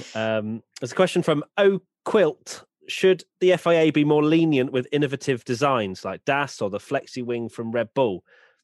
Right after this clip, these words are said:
No, because, you know, the ru-,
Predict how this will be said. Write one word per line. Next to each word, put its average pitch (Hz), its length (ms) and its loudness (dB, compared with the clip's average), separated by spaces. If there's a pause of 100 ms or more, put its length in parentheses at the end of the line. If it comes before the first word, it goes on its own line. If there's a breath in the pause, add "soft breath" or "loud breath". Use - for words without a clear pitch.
(360)
No, 110 440 -4 (380)
because, 101 500 -8
you 113 80 -10
know, 95 80 -6
the 110 140 -6
ru-, 123 180 -2